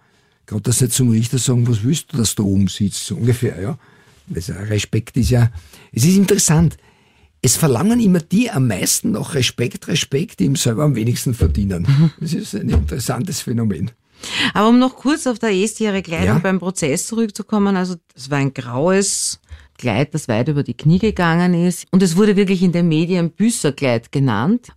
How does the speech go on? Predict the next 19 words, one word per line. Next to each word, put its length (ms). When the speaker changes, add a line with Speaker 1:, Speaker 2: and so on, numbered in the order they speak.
Speaker 2:
Und 600
ich 140
weiß 180
nicht, 160
ob 80
man 80
die 80
Modefirma 600
sagen 320
darf, 320
aber 300
ja, 320
es, 100
es 160
war 160
von 200
Zara, 420
es 100
war 480